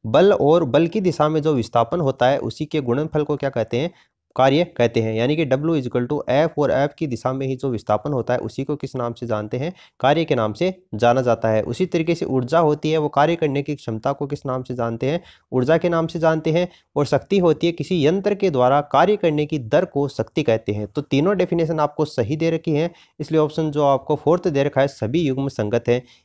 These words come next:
ये क्या हो जाएगा? इस क्वेश्चन का राइट आंसर हो जाएगा। नेक्स्ट दे रखा है, कुष्ठ रोग किस जीवाणु के कारण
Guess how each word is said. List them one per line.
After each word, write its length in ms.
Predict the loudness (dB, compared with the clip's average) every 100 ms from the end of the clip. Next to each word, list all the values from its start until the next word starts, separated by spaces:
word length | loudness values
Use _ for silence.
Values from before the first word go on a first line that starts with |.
| -2
ये 120 | 0
क्या 160 | 2 2
हो 60 |
जाएगा? 240 | 2 2 2
इस 120 | -2
क्वेश्चन 260 | -6 -4
का 180 | 0 0 -2 _ 2
राइट 240 | 4 4
आंसर 280 | 2 0 -2
हो 60 | 0
जाएगा। 400 | 0 0 -2 -4 -4
नेक्स्ट 260 | -2 0 0
दे 140 | 0
रखा 160 | 0 0
है, 80 | 0
कुष्ठ 340 | 0 -2 0 0
रोग 300 | 2 2 0 -4 -12 _
किस 200 | -2 0
जीवाणु 420 | 0 2 0 0 0
के 140 | 0
कारण 320 | 2 2 2